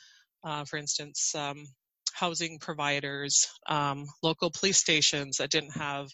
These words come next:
P P Es, uh, to, uh,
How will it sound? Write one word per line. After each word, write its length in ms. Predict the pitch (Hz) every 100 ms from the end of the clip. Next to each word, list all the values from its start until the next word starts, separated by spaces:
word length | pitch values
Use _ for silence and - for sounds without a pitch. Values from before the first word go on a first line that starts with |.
| - - - - - -
P 160 | 170
P 520 | - 160 143 147 143 147
Es, 300 | 147 - -
uh, 240 | 147 143 139 - -
to, 400 | 160 151 151 147 -
uh, 180 | 147